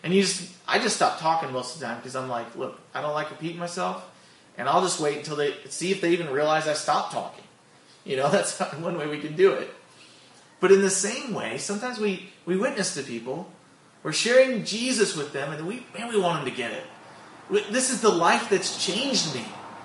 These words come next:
I've shared this with my own parents, and I love my parents dearly, and one day, the Spirit of the Lord's just gonna come upon them, and they're gonna get it. And I hope they do, and I hope they're not sorrowful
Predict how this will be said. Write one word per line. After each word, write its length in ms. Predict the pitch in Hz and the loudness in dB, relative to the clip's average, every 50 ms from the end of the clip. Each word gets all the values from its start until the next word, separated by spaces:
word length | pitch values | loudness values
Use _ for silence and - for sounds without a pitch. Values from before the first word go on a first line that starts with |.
| - - - - - | -18 -18 -18 -6 0
I've 180 | - 202 196 | 0 2 2
shared 280 | - - 240 233 214 233 | 2 0 0 0 0 -2
this 160 | 226 - - | -4 -2 -2
with 120 | 208 202 | -4 -2
my 120 | 202 196 190 | 0 0 0
own 220 | 185 185 175 165 | 0 0 -2 -2
parents, 720 | - 175 208 240 247 220 - - - - - - - - - - - - | -4 -4 -6 -4 -4 -4 -6 -6 -8 -8 -10 -10 -12 -16 -20 -20 -14 -6
and 80 | 147 156 | -2 0
I 80 | 165 | 2
love 260 | 170 180 214 226 226 214 | 4 4 4 4 4 2
my 100 | 180 175 | 0 0
parents 400 | 175 180 185 185 175 170 - - | 0 0 -2 0 0 -2 -4 -4
dearly, 340 | 185 208 226 208 196 170 151 | -2 0 4 4 4 4 2
and 140 | 151 156 165 | -2 -4 -4
one 200 | 208 247 254 226 | -4 -4 -4 -4
day, 440 | 208 220 208 180 160 139 131 131 - - - - - - | -2 -2 0 0 0 -2 -4 -6 -10 -16 -20 -20 -20 -12
the 60 | - | -10
Spirit 340 | - - - 190 208 220 208 | -10 -4 2 2 4 6 6
of 60 | 190 | 6
the 80 | 175 170 | 6 6
Lord's 260 | 175 185 185 160 170 | 4 4 4 2 2
just 160 | 165 156 - | -2 -2 -6
gonna 140 | - 156 143 | -6 -8 -8
come 180 | - - 160 - | -8 -8 -8 -8
upon 360 | - - - 156 160 170 165 | -10 -10 -8 -4 -4 -4 -4
them, 100 | 156 143 | -4 -6
and 80 | 131 131 | -6 -4
they're 140 | 135 143 135 | -4 -4 -4
gonna 140 | 131 127 | -4 -6
get 260 | 117 - 117 156 165 143 | -6 -6 -6 -6 -6 -6
it. 180 | - - - - - - _ _ _ - _ _ _ _ _ - - - _ _ _ - | -10 -12 -14 -20 -20 -20 _ _ _ -20 _ _ _ _ _ -20 -20 -20 _ _ _ -12
And 100 | 123 160 | -10 -6
I 60 | 175 | -4
hope 300 | 170 175 190 214 214 220 | -2 2 2 2 2 2
they 100 | 185 160 | 0 -2
do, 260 | 151 151 180 175 156 | 0 4 4 4 4
and 80 | 139 131 | 4 0
I 80 | 135 147 | -2 -2
hope 240 | 175 214 240 226 | -2 -2 -2 0
they're 100 | - 190 | 0 0
not 200 | 175 175 - - | 2 0 0 -2
sorrowful 760 | - - - 175 175 196 196 180 - - - 143 127 113 - - | -2 -2 2 4 6 8 8 6 6 2 -2 -4 -4 -4 -6 -10